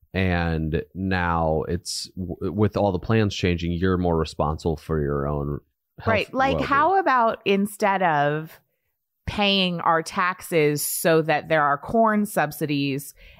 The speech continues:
Speaker 2: and so that there are, you know, that there's this gas budget for the,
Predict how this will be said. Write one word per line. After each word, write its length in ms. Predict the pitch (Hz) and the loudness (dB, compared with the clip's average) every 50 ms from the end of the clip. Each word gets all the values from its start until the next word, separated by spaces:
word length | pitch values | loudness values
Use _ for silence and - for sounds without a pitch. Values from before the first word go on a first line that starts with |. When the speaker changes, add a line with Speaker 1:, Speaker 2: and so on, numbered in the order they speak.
| - _ - | -14 _ -2
Speaker 2:
and 320 | 156 151 147 147 143 143 | -2 0 0 0 -2 -4
so 140 | - - 156 | -2 -2 0
that 180 | 143 151 147 - | 0 0 0 0
there 180 | 160 151 147 | 2 2 4
are, 460 | 147 151 151 147 143 143 143 139 - - | 4 4 4 4 2 2 2 0 0 -2
you 140 | 175 170 156 | -2 0 2
know, 200 | 147 143 139 135 | 2 2 2 2
that 180 | 139 139 - | 0 0 0
there's 240 | 160 151 147 139 143 | 2 0 0 0 0
this 200 | 151 147 139 - 147 | -2 -2 -2 -2 -4
gas 480 | 139 156 156 165 175 185 - - - - | -4 -2 0 0 -2 -2 -4 -8 -10 -10
budget 540 | 170 143 156 139 135 135 135 131 123 - - | -4 -2 0 0 0 0 0 0 0 0 -4
for 640 | - - 170 151 143 135 135 135 135 135 135 131 - _ - | -4 -2 0 2 4 4 4 4 4 2 2 0 -2 _ -10
the, 760 | 143 143 151 139 139 131 127 127 127 127 127 127 127 127 | -6 -2 0 0 0 0 0 0 -2 -2 -2 -4 -4 -6